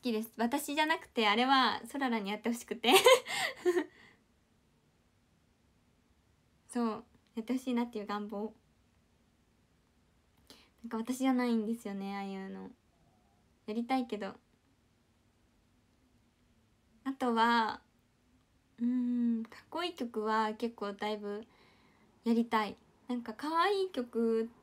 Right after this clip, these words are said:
てやっぱりアイドルって感じがすると思うんですけど、かっこいい曲もできるぞっていうところを見-、見せていきたい。涙の表面張力やりたいです。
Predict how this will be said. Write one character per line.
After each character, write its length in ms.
て 80
や 60
っ 20
ぱ 100
り 120
ア 120
イ 100
ド 80
ル 100
っ 60
て 120
感 260
じ 420
が 120
す 160
る 80
と 120
思 140
う 40
ん 80
で 100
す 100
け 120
ど、 340
か 80
っ 60
こ 140
い 40
い 40
曲 240
も 120
で 120
き 140
る 100
ぞ 120
っ 40
て 220
い 80
う 40
と 140
こ 140
ろ 100
を 40
見-、 160
見 120
せ 120
て 120
い 80
き 60
た 120
い。 120
涙 280
の 80
表 160
面 160
張 140
力 220
や 60
り 100
た 160
い 100
で 120
す。 200